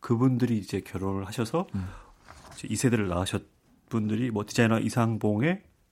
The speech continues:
Speaker 1: 아들 이청청,
Speaker 2: 네, 네.
Speaker 1: 또 디자이너 김동순의 딸 송자인,
Speaker 2: 음.
Speaker 1: 압정동 압구정역 근처에 새로 큰 호텔이 생겼는데
Speaker 2: 네.
Speaker 1: 거기 일 층에 이분의 매장도 있고
Speaker 2: 아, 그렇군요.
Speaker 1: 아주 인기도
Speaker 2: 네,
Speaker 1: 많죠.
Speaker 2: 네.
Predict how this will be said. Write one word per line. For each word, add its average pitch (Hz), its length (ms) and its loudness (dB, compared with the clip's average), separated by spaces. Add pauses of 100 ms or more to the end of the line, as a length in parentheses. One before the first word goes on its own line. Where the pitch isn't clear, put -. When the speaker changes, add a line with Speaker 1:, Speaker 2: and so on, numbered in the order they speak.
(120)
Speaker 1:
아들 92 420 -2
이청청, 101 500 2
Speaker 2:
네, 127 280 8
네. 85 200 -2 (280)
Speaker 1:
또 95 200 -4
디자이너 104 280 -2
김동순의 104 1040 -2
딸 107 200 0
송자인, 120 600 0
Speaker 2:
음. 107 380 6 (100)
Speaker 1:
압정동 131 1000 0 (560)
압구정역 110 880 -4
근처에 101 440 -4
새로 160 460 -2 (120)
큰 - 340 -2
호텔이 160 300 0
생겼는데 120 480 0
Speaker 2:
네. 107 60 6
Speaker 1:
거기 117 180 8
일 110 160 4
층에 113 420 -2 (300)
이분의 107 320 0
매장도 95 420 -2
있고 87 340 -6
Speaker 2:
아, 104 120 4
그렇군요. 104 260 0
Speaker 1:
아주 127 140 2
인기도 101 300 0
Speaker 2:
네, 120 160 10
Speaker 1:
많죠. 90 200 6
Speaker 2:
네. 85 220 4